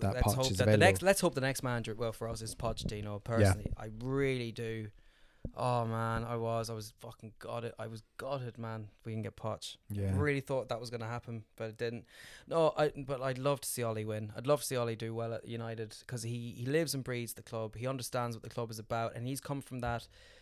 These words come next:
Speaker 2: generation through Sir Alex, like Roy Keane and all them boys that understand what Man United is. A lot of them, lot of, I think a lot of them players, a lot of people around the club now, I don't think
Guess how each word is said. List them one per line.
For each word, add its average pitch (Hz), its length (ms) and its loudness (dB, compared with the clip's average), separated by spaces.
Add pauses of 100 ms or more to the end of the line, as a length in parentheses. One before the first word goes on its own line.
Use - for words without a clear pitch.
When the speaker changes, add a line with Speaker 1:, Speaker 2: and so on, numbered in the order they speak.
(160)
Speaker 2:
generation 127 680 2
through 120 260 -6
Sir 127 180 0
Alex, 117 280 0
like 117 120 0
Roy 127 180 0
Keane 120 320 -6
and 120 80 -2
all 127 100 0
them 120 160 -2
boys 117 280 0
that 117 180 -4
understand 131 640 -2
what 123 160 -4
Man 123 240 -4
United 120 340 -4
is. 117 380 -4 (640)
A - 40 -2
lot 156 160 6
of 156 60 2
them, 143 260 -2 (220)
lot 147 180 -2
of, 131 160 -6
I 139 80 -2
think 143 180 -6
a 139 40 -2
lot 147 120 2
of - 60 -6
them 135 120 -4
players, 127 380 0
a 123 60 -2
lot 127 120 -2
of 123 140 -10
people 131 260 -6
around 120 200 0
the 120 60 -6
club 120 200 -2
now, 117 440 0 (440)
I - 200 -16
don't 139 260 -2
think 127 580 -4